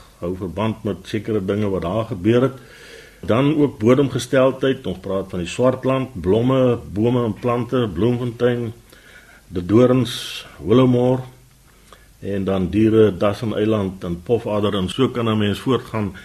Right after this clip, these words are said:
as mens nou kyk hoe hierdie goed georden is. Nou, plekname in Afrikaans is amptelik en word geregistreer by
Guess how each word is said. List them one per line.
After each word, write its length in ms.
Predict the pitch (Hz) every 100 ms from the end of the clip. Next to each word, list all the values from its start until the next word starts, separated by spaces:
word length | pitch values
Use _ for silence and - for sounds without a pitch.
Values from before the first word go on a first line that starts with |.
| -
as 320 | - 101 95 - -
mens 300 | 104 95 92
nou 200 | 92 87
kyk 240 | 120 113
hoe 240 | 104 101 104
hierdie 260 | 95 101
goed 260 | - 107 - - - -
georden 480 | - 120 127 113 95
is. 220 | 73 - - _ _ _ _ _ _ -
Nou, 280 | 104 101 110 - - - - -
plekname 680 | - 156 151 131 120 123 120 104 - - _
in 140 | 120 107
Afrikaans 640 | 101 98 113 123 123 113
is 140 | 98 -
amptelik 640 | 135 131 - 85 82 - - -
en 300 | - 101 90
word 300 | 87 90 98
geregistreer 720 | 110 98 92 87 117 110 110 95
by 300 | 92 87